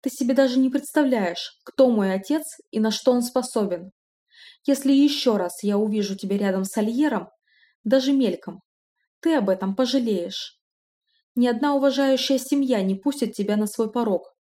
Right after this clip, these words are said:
Уж можешь мне поверить, я постараюсь. Так что... Элеонора вновь приняла невозмутимый вид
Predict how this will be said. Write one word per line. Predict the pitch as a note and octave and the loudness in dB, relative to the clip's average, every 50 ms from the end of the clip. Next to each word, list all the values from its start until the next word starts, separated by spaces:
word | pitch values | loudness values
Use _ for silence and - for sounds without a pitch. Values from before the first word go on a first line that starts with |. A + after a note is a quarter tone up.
| _ _ _ _ _ _ _ | _ _ _ _ _ _ _
Уж | G3+ G3+ - - | -8 -6 -2 0
можешь | B3 C4+ D4+ C#4 C4+ B3+ - - | 2 2 2 2 0 -2 -2 0
мне | G#3 G#3 G#3 | 0 0 0
поверить, | A3 A3 G3+ G#3 G3 - - - - - - _ _ _ _ _ _ _ | -2 -4 -2 -2 -2 -2 -4 -10 -14 -20 -20 _ _ _ _ _ _ _
я | - B3+ C4 | -4 -4 -4
постараюсь. | C4 C4 B3 - - B3 A3+ G3 E3+ D3 - G#3 - - - _ _ _ _ _ _ _ _ _ _ _ _ _ _ _ _ _ _ _ _ _ _ _ _ _ _ _ _ | -4 -4 -10 -6 -4 -4 -2 -2 -4 -6 -6 -10 -16 -18 -20 _ _ _ _ _ _ _ _ _ _ _ _ _ _ _ _ _ _ _ _ _ _ _ _ _ _ _ _
Так | G3+ F#3 F3 - | -2 -2 -2 -2
что... | - - - - C#4+ D#4+ F4+ F#4+ - _ _ _ _ _ _ _ _ _ | -6 -10 -4 -4 -4 -4 -4 -6 -10 _ _ _ _ _ _ _ _ _
Элеонора | - G#3+ G#3 G#3 G#3 G3+ G#3+ A3+ A#3+ A#3+ | -2 0 0 2 2 2 2 2 0 0
вновь | G3+ G#3+ G#3+ G#3 G#3 - | 0 0 -2 -2 -4 -4
приняла | - G3+ G3 G3 G3 G3 F#3+ | -4 -2 0 0 0 0 0
невозмутимый | F#3+ F#3+ F#3 F#3+ F#3+ F#3+ G3 G3 - - G3+ F#3+ F#3 F#3 | 0 -2 -2 -2 -2 -2 -2 -4 -2 -2 -2 -2 -2 -2
вид | G3 D4 F4 - | -2 -2 -4 -4